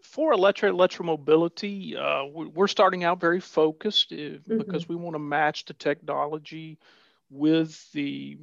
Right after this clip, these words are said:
Speaker 1: you know, the customer duty cycle of, of where it makes sense. And so what I would, and the efficiency with an electric system,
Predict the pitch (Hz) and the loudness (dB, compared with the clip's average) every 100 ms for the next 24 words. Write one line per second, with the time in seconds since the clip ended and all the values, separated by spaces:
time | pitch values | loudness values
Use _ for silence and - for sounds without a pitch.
0 | 139 143 139 131 - - 147 147 139 135 | -20 -18 -16 -16 -12 -10 -10 -10 -14 -12
1 | 147 156 165 - 156 151 170 160 143 143 | -12 -12 -10 -6 -4 -6 -10 -14 -14 -12
2 | - 156 160 185 147 143 139 - - 220 | -4 -2 0 2 0 -2 -8 -6 -8 -8
3 | 127 - - _ _ _ _ _ 160 151 | -14 -16 -18 _ _ _ _ _ -18 -10
4 | - 170 165 175 170 156 151 147 - 143 | -4 -4 0 2 2 0 -6 -14 -20 -20
5 | - _ _ _ _ _ 175 147 143 147 | -20 _ _ _ _ _ -14 -10 -8 -6
6 | 143 - 196 202 233 165 160 143 147 143 | -8 -2 0 0 -4 -8 -10 -12 -12 -14
7 | 147 147 160 - 151 - - 160 - 240 | -12 -4 -4 -4 -12 -16 -12 -10 -6 -4
8 | 240 | -4